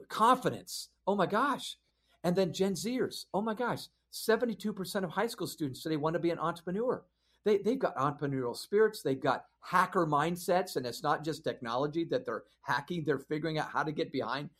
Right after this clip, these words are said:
systems and doing this better. So when I've worked with companies and helped them get past the stereotype and really get into what kind of value these have,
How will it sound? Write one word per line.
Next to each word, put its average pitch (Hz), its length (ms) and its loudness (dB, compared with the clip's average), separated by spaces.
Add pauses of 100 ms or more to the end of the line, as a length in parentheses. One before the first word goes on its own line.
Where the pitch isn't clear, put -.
(100)
systems 165 520 -4
and 117 100 -4
doing 151 280 0
this 151 120 -6
better. 156 380 -2 (440)
So - 260 4
when 147 260 0
I've 185 220 -2
worked 160 240 -2
with 135 120 -2
companies 147 480 -4
and 113 160 -8
helped 139 380 0
them 160 280 -2 (440)
get 156 240 2
past 147 400 -4
the 113 80 -8
stereotype 139 760 -2
and 113 140 -6
really 139 240 -2
get 131 200 -6
into 123 340 -6 (320)
what 156 220 -4
kind 156 180 -6
of 110 80 -8
value 123 400 -2
these 127 280 -8
have, 156 280 -18